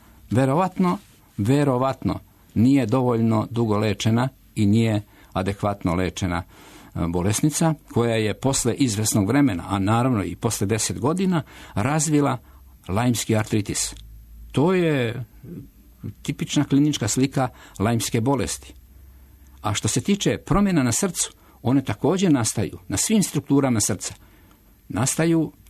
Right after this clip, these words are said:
nekoliko sedmica do nekoliko mjeseci, pa čak i nekoliko godina posle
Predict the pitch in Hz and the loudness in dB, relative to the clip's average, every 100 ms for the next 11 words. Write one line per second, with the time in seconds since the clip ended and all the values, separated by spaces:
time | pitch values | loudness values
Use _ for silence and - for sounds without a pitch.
0 | - _ 104 156 - 151 127 113 143 156 | -20 _ 0 2 2 0 0 0 2 4
1 | 151 147 123 104 120 147 147 131 123 110 | 2 2 -2 0 0 2 0 2 0 0
2 | - 117 - 123 95 95 135 - 120 120 | 0 0 0 -2 -4 -4 -4 -2 2 2
3 | 131 101 95 95 147 196 175 147 - - | 2 0 0 0 0 0 2 0 -2 -14
4 | - - 165 - 151 | -12 -2 0 0 0